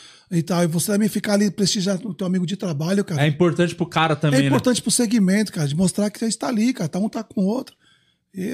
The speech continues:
Speaker 1: a gente fazia muito isso, mas muito.
Speaker 2: O, a pra-, qual o, as, o Nordeste geralmente é, são os shows mais altos, assim, mais legal, assim, no sentido da que
Speaker 1: É,
Speaker 2: a galera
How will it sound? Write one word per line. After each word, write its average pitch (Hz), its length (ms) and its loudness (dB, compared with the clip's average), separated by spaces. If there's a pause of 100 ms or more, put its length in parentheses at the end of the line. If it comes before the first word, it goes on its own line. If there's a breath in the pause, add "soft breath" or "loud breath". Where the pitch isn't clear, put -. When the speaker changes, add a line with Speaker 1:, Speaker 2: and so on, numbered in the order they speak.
Speaker 1:
a 180 100 -4
gente 190 140 -8
fazia 214 240 -4
muito 170 260 0
isso, - 180 -8 (300)
mas 170 160 -4
muito. 165 340 0 (680)
Speaker 2:
O, 104 180 -8
a 101 140 -10
pra-, 117 260 -6
qual 160 260 0 (120)
o, 120 80 -2
as, 110 440 -6 (160)
o 113 120 -6
Nordeste 127 440 0
geralmente 127 460 0
é, 110 260 -4 (440)
são - 180 -6
os 113 80 -4
shows 120 300 -2
mais 113 320 -4
altos, 107 340 -4
assim, 110 140 -8
mais 107 200 -2
legal, 101 460 -4
assim, 98 160 -10
no 113 240 -4
sentido 123 340 -2
da 120 140 0
que 311 60 0
Speaker 1:
É, 277 140 4
Speaker 2:
a - 40 2
galera 143 260 2